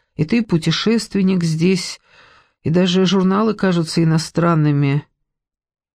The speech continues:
Да, правда, одинокие путешественники на маленькой промежуточной станции в захолустье,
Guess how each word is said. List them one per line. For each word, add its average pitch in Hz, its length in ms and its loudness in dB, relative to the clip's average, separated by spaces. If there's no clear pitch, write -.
Да, 190 380 2
правда, 185 460 0
одинокие 196 500 0
путешественники 180 1080 -2
на 151 200 2
маленькой 175 600 0
промежуточной 151 840 -2
станции 185 600 -2
в 143 60 0
захолустье, 156 1000 -2